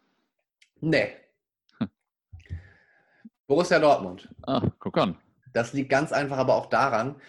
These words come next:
Speaker 1: dass wir uns bei der Studie sehr viele Informationen aus der Öffentlichkeit an-, also öffentlich verfügbare Informationen anschauen
Speaker 2: Ja, gut.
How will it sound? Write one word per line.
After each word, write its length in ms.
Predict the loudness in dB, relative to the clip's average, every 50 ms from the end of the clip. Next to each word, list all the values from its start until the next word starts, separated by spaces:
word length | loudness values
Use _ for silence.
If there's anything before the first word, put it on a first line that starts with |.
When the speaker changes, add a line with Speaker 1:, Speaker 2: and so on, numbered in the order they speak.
| -20 -20 -14 -10
Speaker 1:
dass 200 | -10 -8 -6 -4
wir 100 | -4 -4
uns 120 | -4 -2
bei 120 | 0 0 0
der 140 | 0 -2
Studie 580 | -2 -4 -6 -6 -4 -2 -2 0 0 0 -2 -4
sehr 240 | -6 -6 -4 -4 -4
viele 260 | -4 -4 -4 -4 -4
Informationen 540 | -4 -4 -6 -6 -6 -6 -6 -6 -6 -6 -6
aus 140 | -6 -6 -4
der 140 | -4 -4 -2
Öffentlichkeit 840 | -4 -6 -8 -10 -14 -14 -12 -10 -10 -10 -6 -4 -2 -2 -2 -2 -4
an-, 160 | -6 -6 -6
also 160 | -6 -4 -4
öffentlich 240 | -4 -4 -4 -6 -8
verfügbare 560 | -10 -8 -6 -6 -6 -2 0 2 2 2 0
Informationen 640 | -2 -6 -6 -6 -6 -6 -6 -6 -4 -4 -4 -4 -4
anschauen 380 | -6 -8 -6 -2 -2 0 0
Speaker 2:
Ja, 80 | -2 -2
gut. 320 | -4 -4 -6 -6 -8 -12